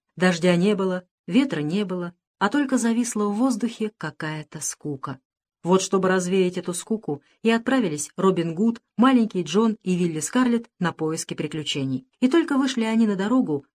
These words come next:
которая вела из Мэнсфилда в Ноттингем, когда их слуха донесся скрип колес. Кто-то ехал на тележке в сторону Ноттингема и во всю глотку распевал дурацкую песню.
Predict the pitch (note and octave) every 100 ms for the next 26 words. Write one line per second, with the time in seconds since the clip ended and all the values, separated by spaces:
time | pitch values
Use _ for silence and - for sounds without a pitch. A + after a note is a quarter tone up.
0 | - G3+ B3+ B3 G#3+ G#3+ A3 G#3 G3+ A3+
1 | A#3 A3+ D#3 D3 D3 - D#3 B3+ C4 A#3+
2 | G#3 G#3 G#3 _ _ _ - E3+ E3+ D#3
3 | - B3 C#4+ D#3 C3 _ F3 F#3 C4+ C4
4 | B3 - E3+ F3 - F3+ D3 C3 - _
5 | _ - F#4 E4 B3+ A#3+ G#3+ F#3+ F3+ G3+
6 | D4+ D4 - B3+ C4 - - D4+ C#4 C4
7 | B3+ - D3 C#3+ C#3 C3+ - _ - G#3+
8 | F#3+ F#3 F#3 D#3 E3+ D4 C#4+ B3+ A#3+ _
9 | - G3 - A3+ C4+ D4 D3+ D3+ F3 -
10 | E3 D3+ D3+ B2+ - B2